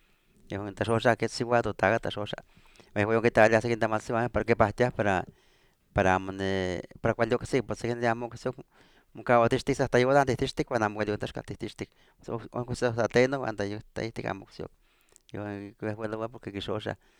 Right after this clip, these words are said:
Pero amo kikelewa naki yon kita, sino que ipan nexikon sa kipia chokoh nikixkochikah. Yehua yon, yon, yon kichiua mal. Pero ne kitlalia yehua xometl de, de kitamisalua nin tamal nin siuameh,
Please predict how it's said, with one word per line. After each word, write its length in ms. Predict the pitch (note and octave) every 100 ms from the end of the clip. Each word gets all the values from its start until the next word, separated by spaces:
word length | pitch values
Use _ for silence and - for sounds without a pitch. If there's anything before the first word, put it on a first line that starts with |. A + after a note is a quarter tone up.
| _ _ _ _
Pero 140 | - G2+
amo 180 | G#2+
kikelewa 380 | A#2 A#2 A2+ A2+
naki 200 | A2+ A2
yon 360 | A2+ A2+ A2 A2
kita, 360 | A#2+ B2 B2+ -
sino 160 | B2
que 120 | -
ipan 200 | A2 G#2+
nexikon 360 | A2 G#2 A#2 A#2
sa 200 | - A#2
kipia 240 | A2+ A2
chokoh 240 | G#2 A2 G#2
nikixkochikah. 680 | G2 F#2+ - - A2+ F#2 E2+ _ _ _ _ _ _ -
Yehua 200 | G2+ G#2
yon, 460 | G2 G2 G#2 G2+
yon, 280 | G#2 G2+ G#2 -
yon 160 | - G#2
kichiua 280 | G#2 G#2+ G2+
mal. 200 | A2+ G#2+ _ _ _ _ _ _
Pero 220 | - F#2
ne 300 | F#2 F#2 F2+
kitlalia 440 | G2+ - G#2 A2+ A2+
yehua 80 |
xometl 400 | A2 A#2 A2 A2
de, 160 | G#2+ B2 _ _ _ _ _ _
de 100 | G2
kitamisalua 1120 | G2 G#2 G#2+ G2+ - _ - - A#2 A#2+ B2
nin 280 | B2 B2 A#2
tamal 280 | B2+ B2 A#2+
nin 600 | A#2 A#2 A2+ A#2 A#2+ A#2+ _
siuameh, 480 | - C3+ B2 B2+ C#3+